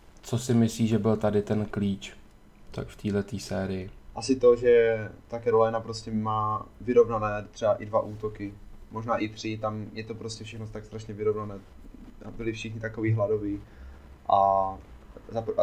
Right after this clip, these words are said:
Speaker 2: a měli prostě lepšího golmana. Mrázek chytal skvěle a král Henrik prostě byl děravý, no. To podle mě jako byl rozhodující a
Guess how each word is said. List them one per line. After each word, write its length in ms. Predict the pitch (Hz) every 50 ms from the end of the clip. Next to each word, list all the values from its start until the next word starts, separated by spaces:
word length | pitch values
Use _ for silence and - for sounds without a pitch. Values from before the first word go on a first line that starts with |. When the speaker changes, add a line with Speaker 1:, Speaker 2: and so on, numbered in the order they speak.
| 107 110
Speaker 2:
a 20 | 104
měli 220 | 104 107 113 113
prostě 240 | 107 110 113 - 120
lepšího 280 | 110 104 - - 117 104
golmana. 480 | 98 101 104 104 101 101 98 92 92 95 -
Mrázek 440 | 101 101 104 104 107 107 107 - -
chytal 240 | - 110 - 107 104
skvěle 520 | - - - 104 104 101 98 101 104 104
a 480 | - - 104 101 101 101 101 98 95 95 - - -
král 340 | - - 107 104 107 104 101 -
Henrik 400 | 110 117 110 110 104 104 104 101 - -
prostě 380 | - 107 - - - - 104 98 101 101 - - - - - - - - - - - - -
byl 260 | 104 107 117 104 104
děravý, 420 | 101 113 107 110 107 95 95 95
no. 160 | 90 90 98 107 107 - - - - - - - - - - -
To 80 | - 110
podle 200 | 107 117 107 107
mě 100 | 110 113
jako 220 | 110 104 104 113
byl 240 | 104 104 107 104 101 101 - -
rozhodující 720 | - 104 107 107 120 113 107 110 110 110 - - 110 107
a 120 | - 110